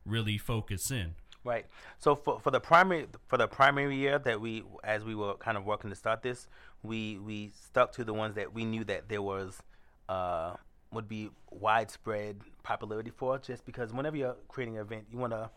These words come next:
Speaker 2: and, and starting it up, you wanna kind of be, get things that, that people are really excited about.
Speaker 1: Right.
Speaker 2: We call it, like, the watering well. You go to the watering well where people already are, you pull from there. Um, <clears throat> and so,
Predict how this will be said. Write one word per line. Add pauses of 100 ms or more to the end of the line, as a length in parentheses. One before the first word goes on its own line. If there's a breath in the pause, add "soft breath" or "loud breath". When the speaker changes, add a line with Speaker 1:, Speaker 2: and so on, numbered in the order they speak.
(340 soft breath)
Speaker 2:
and,
and
starting
it
up,
you
wanna
kind
of
be, (320)
get (400)
things
that, (240)
that
people
are
really
excited
about.
Speaker 1:
Right. (140)
Speaker 2:
We
call
it,
like,
the
watering
well.
You
go
to
the
watering
well
where
people
already
are,
you
pull
from
there. (480 loud breath)
Um, (100)
<clears throat>
and
so,